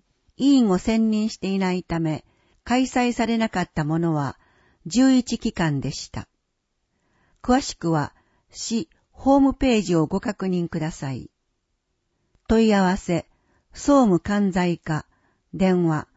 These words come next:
四二三の九五三二。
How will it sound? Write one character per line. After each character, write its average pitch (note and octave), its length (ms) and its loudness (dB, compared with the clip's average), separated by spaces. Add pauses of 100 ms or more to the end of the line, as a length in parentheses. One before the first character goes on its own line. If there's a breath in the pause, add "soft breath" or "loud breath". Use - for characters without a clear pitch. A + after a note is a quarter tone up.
(340)
四 C4+ 320 6
二 A3+ 240 4
三 D#3+ 380 0
の C#3+ 320 -4
九 C4 260 0
五 G#3 320 2
三 D3+ 400 -4
二。 C3+ 200 -6